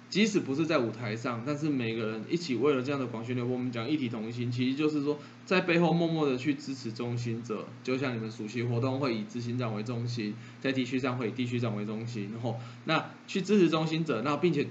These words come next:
大家一起全力的去朝向想要去挑战的目标，一起为了广宣流部去前进，去鼓励男子部，去交棒男子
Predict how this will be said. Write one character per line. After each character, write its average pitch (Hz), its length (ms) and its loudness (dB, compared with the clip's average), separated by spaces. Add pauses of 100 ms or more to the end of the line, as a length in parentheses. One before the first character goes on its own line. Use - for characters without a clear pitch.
大 156 160 4
家 143 220 0
一 202 100 2
起 - 400 -4 (400)
全 131 260 0
力 156 140 2
的 120 140 2
去 120 300 0 (200)
朝 123 240 -2
向 123 280 -2
想 120 200 -4
要 127 80 -4
去 139 100 -4
挑 127 160 -6
战 120 120 -2
的 113 40 -2
目 120 180 -4
标， 110 280 -2
一 139 80 0
起 123 140 -4
为 139 200 0
了 123 80 0
广 113 200 -4
宣 131 100 -2
流 120 160 -2
部 131 160 0
去 123 160 -6
前 113 300 -6
进， 113 200 -6 (240)
去 - 120 -2
鼓 123 180 0
励 135 140 4
男 123 180 0
子 110 140 -2
部， 127 140 0
去 123 80 -2
交 135 180 2
棒 127 160 -2
男 113 180 -2
子 120 140 -4